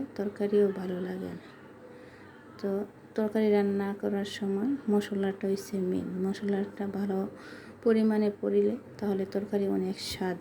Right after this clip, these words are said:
হয়। তো আমার পুঁই শাক কষানোটা হওয়ার পরে আমি একটু গরম পানি দিয়ে দিছি। দেখেন, আর আজকের পুঁই শাক রান্নাটা অনেক ভালো হয়েছিল, অনেক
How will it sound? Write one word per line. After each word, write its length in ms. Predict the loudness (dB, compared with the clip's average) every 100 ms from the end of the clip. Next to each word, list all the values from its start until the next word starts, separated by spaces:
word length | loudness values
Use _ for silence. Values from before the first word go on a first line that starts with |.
| -8
হয়। 260 | -10 -10 -12 -20 -20 -20 -20 -20 -20 -20 -20 -18
তো 80 | -2
আমার 280 | 4 6 6
পুঁই 260 | 4 6 6
শাক 240 | 6 -2 0
কষানোটা 680 | -2 0 2 2 2 2 2 2 0 -6 -18 -6
হওয়ার 360 | 2 4 4 2
পরে 280 | 0 2 2 0 0
আমি 220 | 2 4 2
একটু 380 | 0 0 2 6 6 4 -4 -20 -20 -20 -20 -12 2
গরম 260 | 6 6
পানি 260 | 4 2 2
দিয়ে 200 | 6 6 6
দিছি। 400 | 4 0 -2 0 0 -4 -16 -20 -20 -14 -4
দেখেন, 420 | -2 -2 -2 0 0 -2 -16 -20 -8
আর 120 | -8 -6
আজকের 480 | -10 -12 -2 6 8 6 -4 -20 -20 -20 -20 -6
পুঁই 200 | 0 2
শাক 200 | 2 2
রান্নাটা 480 | 4 4 4 -2 -6 -2
অনেক 320 | 2 2 2 -2 -2
ভালো 220 | 0 4 6
হয়েছিল, 420 | 6 4 0 0 0
অনেক 260 | 2 2 2